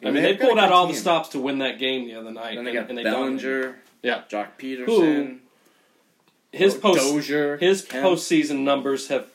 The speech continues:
Speaker 2: really shown that he's really getting hot right now.
Speaker 1: I know,
Speaker 2: Bellinger, I mean,
Speaker 1: I
Speaker 2: he's,
Speaker 1: know.
Speaker 2: he's, he's striding
Speaker 1: Of course,
Speaker 2: at the
Speaker 1: his
Speaker 2: right
Speaker 1: dad
Speaker 2: time.
Speaker 1: was a former Yankee, so I'm, I'm sure he'll probably
Speaker 2: Yeah, they
Speaker 1: burn
Speaker 2: are,
Speaker 1: the Red Sox.
Speaker 2: they are the Yankees of the West Coast. Come
Speaker 1: Yeah, I
Speaker 2: on.
Speaker 1: know.
Speaker 2: Hate 'em. Hate 'em.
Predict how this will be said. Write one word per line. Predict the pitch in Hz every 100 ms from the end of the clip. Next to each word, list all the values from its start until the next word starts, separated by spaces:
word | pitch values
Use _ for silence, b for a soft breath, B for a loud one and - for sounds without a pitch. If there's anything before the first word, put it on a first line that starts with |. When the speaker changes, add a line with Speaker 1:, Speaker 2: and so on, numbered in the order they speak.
| -
Speaker 2:
really | 131 147 127
shown | 123 139 127
that | 110
he's | 131 135
really | 127 117
getting | 110 107
hot | - 110 110
right | 110
now. | 110
Speaker 1:
I | 113
know, |
Speaker 2:
Bellinger, | 135 131 113 110 110
I |
mean, | 120 113
Speaker 1:
I |
Speaker 2:
he's, | 135 131
Speaker 1:
know. | 123
Speaker 2:
he's, | 135 -
he's | 135 127 -
striding | - - 123 120
Speaker 1:
Of |
course, | 147 120
Speaker 2:
at |
the |
Speaker 1:
his | 120
Speaker 2:
right | 120
Speaker 1:
dad | 120
Speaker 2:
time. | 120
Speaker 1:
was | 113
a | 107
former | - 123 117
Yankee, | 110 113 113 107 98
so | - 101
I'm, | 104 107
I'm | 107
sure | - 117
he'll | 113 117
probably | 101 104 92 104
Speaker 2:
Yeah, | 104 - B
they | 220
Speaker 1:
burn | 254 117
Speaker 2:
are, | 107
Speaker 1:
the |
Red | 101 95
Sox. | - -
Speaker 2:
they | - 196
are | 170
the | 151
Yankees | 127 120 117 113
of | 110
the | 110
West | 104 101
Coast. | - 104 107 -
Come | 110
Speaker 1:
Yeah, | 92
I |
Speaker 2:
on. | 92
Speaker 1:
know. | 90 82 87 _ _ _
Speaker 2:
Hate | - 85 -
'em. | 98 _ _
Hate | - 139
'em. | 165